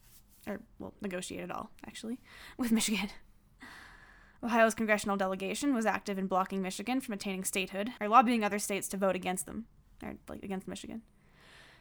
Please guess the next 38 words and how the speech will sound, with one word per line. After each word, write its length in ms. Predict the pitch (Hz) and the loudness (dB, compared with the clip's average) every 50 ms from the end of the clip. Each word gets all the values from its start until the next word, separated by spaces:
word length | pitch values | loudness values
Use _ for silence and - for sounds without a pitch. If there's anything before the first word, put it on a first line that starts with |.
| _ _ _ _ _ | _ _ _ _ _
Frustrated 520 | - - 262 254 247 - 254 233 220 220 202 | 4 8 8 8 8 6 4 2 2 4 4
by 120 | 208 202 | 4 4
the 80 | 196 190 | 4 2
political 380 | - - 214 196 190 - 180 | 0 -2 0 0 0 0 -2
stalemate, 540 | - - 202 185 180 185 190 240 262 - - | -2 0 0 0 0 0 0 0 0 0 0
Michigan's 480 | 220 214 226 220 - 220 202 202 208 - | 2 2 2 2 0 0 0 0 0 2
acting 300 | - 196 190 - 190 196 | 0 0 -2 -2 -4 0
governor, 360 | 190 190 196 196 214 233 254 262 | 2 2 4 4 2 2 2 2
Stevens 420 | - - 208 208 185 190 190 - | 0 0 -2 -2 -2 -2 -2 -2
T. 140 | - 196 180 | -2 -2 -2
Mason, 460 | 180 185 190 196 - 196 226 233 - - - - - - - | -2 -2 -2 0 0 0 0 0 -2 -6 -14 -20 -18 -8 -2
in 120 | 208 208 | -2 0
January 640 | 190 196 190 190 190 185 185 185 180 185 - - - - | 2 2 2 0 0 -2 -2 -2 -2 -2 -4 -6 -6 -6
of 560 | 55 - - - - - - - - - - - - | -6 -6 -6 -8 -12 -14 -16 -16 -18 -20 -16 -10 -8
ni-, 120 | - - - - | -8 -6 -4 -6
eighteen 260 | 190 196 - 196 196 | -6 -4 -2 -4 -2
thirty-five, 560 | 185 185 180 180 - - 262 226 233 262 - - - - - - - - - - | -2 -2 -4 -2 2 2 2 4 2 0 -4 -8 -14 -20 -20 -20 -20 -20 -18 0
called 240 | - 262 285 277 | 4 6 6 6
for 80 | 254 247 | 4 0
a 60 | - | 0
constitutional 640 | - 285 311 302 - - - 269 254 - - 247 254 | 2 2 2 2 2 0 0 0 2 2 0 -2 0
convention 460 | - 254 233 208 196 190 - 202 202 | 0 2 2 2 0 0 -2 -4 -4
to 80 | 196 196 | -4 -4
be 80 | 208 | -4
held 220 | 185 214 202 214 226 | 0 2 2 4 4
in 80 | 226 | 2
May 160 | 214 196 190 190 | 2 4 2 2
of 100 | 190 185 | 2 2
that 180 | 180 185 - | 0 0 0
year, 240 | - 196 190 180 180 | -2 -2 -2 -2 -2
despite 420 | 185 202 - - - 190 190 185 | -2 -2 -4 -2 0 0 0 0
Congress's 460 | - 214 214 220 220 240 - 226 208 214 | 0 0 0 0 0 -2 -2 -2 -4 -4
refusal 400 | 190 - - 254 262 233 214 202 | -6 -2 0 0 2 2 0 -2
to 140 | - 214 | -2 -4
approve 360 | 185 185 - - 214 208 208 196 | -6 -4 -2 0 0 2 2 2
an 120 | 208 196 | 0 0
enabling 460 | 190 185 185 190 190 185 185 185 185 | 0 0 -2 -2 -2 -2 -4 -4 -2
act 300 | 80 80 - - - - | -2 -4 -4 -6 -8 -16